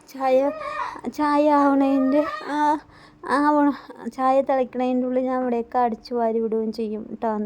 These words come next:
ഇത്തിരി വൈകി എണീറ്റപ്പോൾ ഒരു ഏഴ് മണിയൊക്കെ ആയിട്ടുണ്ടായിരുന്നു. അപ്പോൾ ശരി, രണ്ടും കൂടി ഒരുമിച്ചാവട്ടെ പറഞ്ഞിട്ട്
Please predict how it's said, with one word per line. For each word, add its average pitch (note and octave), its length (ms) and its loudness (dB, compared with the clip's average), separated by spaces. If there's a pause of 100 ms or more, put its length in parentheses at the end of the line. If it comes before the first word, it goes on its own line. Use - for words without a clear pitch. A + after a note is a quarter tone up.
(120)
ഇത്തിരി A3 340 -4
വൈകി A#3 340 -2
എണീറ്റപ്പോൾ A#3 500 -4
ഒരു A#3 80 -2
ഏഴ് A#3 220 -2
മണിയൊക്കെ A#3 380 -6
ആയിട്ടുണ്ടായിരുന്നു. G#3+ 600 -6 (480)
അപ്പോൾ B3 180 -2
ശരി, A#3+ 260 -4
രണ്ടും G#3+ 280 -4
കൂടി A3 140 -2
ഒരുമിച്ചാവട്ടെ G#3+ 840 -6
പറഞ്ഞിട്ട് G#3+ 360 -6